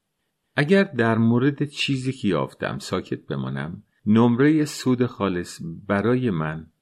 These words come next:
برای هر کس قارچی که می‌خورم، به اضافهٔ شش است. یعنی در کل می‌شود به اضافهٔ هجده.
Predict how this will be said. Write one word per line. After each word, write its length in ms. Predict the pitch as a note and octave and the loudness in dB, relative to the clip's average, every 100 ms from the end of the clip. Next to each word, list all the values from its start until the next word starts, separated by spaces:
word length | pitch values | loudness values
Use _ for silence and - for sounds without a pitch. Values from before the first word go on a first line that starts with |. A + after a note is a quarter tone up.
| - | -12
برای 300 | G#2+ C2+ D#2 | -8 -6 -4
هر 140 | E2+ | -6
کس 320 | E2+ F#2+ - | -6 -6 -6
قارچی 380 | F2 F#2 F#2 - | -6 -4 -6 -8
که 160 | - F2+ | -8 -6
می‌خورم، 540 | E2+ - E2+ F2 F2 _ _ _ | -6 -6 -6 -6 -10 _ _ _
به 140 | C3 | -2
اضافهٔ 360 | C#3 A#2+ A2+ G#2 | 0 0 0 -2
شش 340 | - - - | -2 -6 -8
است. 340 | - - - _ _ _ - | -12 -16 -20 _ _ _ -10
یعنی 320 | D2 D#2 F2+ | -6 -4 -4
در 160 | G2+ | -4
کل 200 | G2 A2 | -4 -2
می‌شود 440 | G#2+ G#2+ G#2 G#2 G2 | -2 -2 -4 -6 -2
به 120 | G#2 | -2
اضافهٔ 320 | G2 G#2 G#2 | -2 -4 -4
هجده. 600 | F#2 F#2 E2 - - - | -4 -4 -6 -8 -10 -10